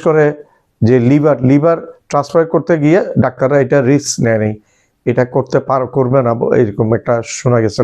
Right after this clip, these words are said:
লন্ডনে। তো লিভারটা এগুলা খারাপ হওয়ার পেছনে এখন তদন্ত করলে বাইর হয়ে আসবে, বেরিয়ে আসবে যে আসলে কেন খারাপ হলো, কী কারণে, কোনো ইচ্ছাকৃত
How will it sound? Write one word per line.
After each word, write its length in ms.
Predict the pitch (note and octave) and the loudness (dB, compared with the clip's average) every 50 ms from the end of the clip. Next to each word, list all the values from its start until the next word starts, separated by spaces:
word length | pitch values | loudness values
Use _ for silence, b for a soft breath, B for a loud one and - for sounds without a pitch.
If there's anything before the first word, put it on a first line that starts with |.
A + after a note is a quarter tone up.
| A2 | 0
লন্ডনে। 340 | G#2 G2+ G2+ G#2 G#2 G2+ A2 G#2 _ _ _ _ _ b b b b b b b b b b b _ | 0 0 -2 -2 -4 -4 -6 -8 _ _ _ _ _ b b b b b b b b b b b _
তো 60 | - C3+ B2 | -2 0 2
লিভারটা 320 | C3+ C#3+ D3 F3 F3 - F#3+ F#3 | 2 2 2 0 0 0 0 0
এগুলা 180 | D3+ D#3+ E3+ E3+ - - | 2 2 0 0 0 -2
খারাপ 180 | D#3 D3+ C#3+ D3+ | -2 0 0 2
হওয়ার 160 | E3 F3 F3 - | 0 0 0 -2
পেছনে 280 | - - D3 F3 G3 A3+ A3+ B3 - C3+ | -2 -2 -2 0 0 0 -2 -2 -2 -2
এখন 180 | B2+ D3 C#3+ D3+ F3+ - _ _ _ _ _ _ _ _ - | 0 0 -2 -2 -4 -10 _ _ _ _ _ _ _ _ -2
তদন্ত 280 | D3 D3+ D#3+ E3 D#3 E3 D#3 | 0 0 0 0 0 -2 0
করলে 180 | - F#3 F#3 G3+ F3 D#3 | 2 2 2 2 2 0
বাইর 160 | E3 F3+ G3 F3+ | 0 0 2 2
হয়ে 140 | F#3 F#3+ F#3 F3+ D#3+ | 2 2 2 2 2
আসবে, 220 | C#3 B2 C3 C#3+ F3 - - _ _ _ _ - | 0 0 0 0 0 -2 -6 _ _ _ _ -2
বেরিয়ে 300 | B2+ C#3+ E3 F3 F#3 F#3+ F3+ | 0 2 4 4 4 4 2
আসবে 180 | D3 C#3 D#3 E3+ C#3+ B2+ | 2 2 0 0 2 2
যে 80 | E3 F#3 - - | 0 0 0 0
আসলে 240 | D3 C#3 D3 E3+ F3+ F3+ - | -2 -2 0 0 0 0 0
কেন 120 | E3+ F3 G#3 A3+ - | 0 0 0 -2 -2
খারাপ 180 | - E3 D#3 A#2+ A2 | -2 -2 -2 -2 -2
হলো, 120 | A2+ A2 A2 - _ _ _ _ _ - | -2 -2 -2 -4 _ _ _ _ _ -4
কী 80 | F3 F#3 F3+ | -2 -2 0
কারণে, 300 | F3+ D#3+ D3+ C#3 A#2 A2 B2 - _ _ _ _ _ _ _ - | 0 0 0 -2 -2 -4 -6 -8 _ _ _ _ _ _ _ -2
কোনো 160 | C#3 C#3 D#3+ E3+ F3 - D3+ | 0 0 2 0 0 0 -2
ইচ্ছাকৃত 400 | D3 D3 - F#3+ F3+ F#3 F3+ | -2 0 -2 -2 -2 -2 -2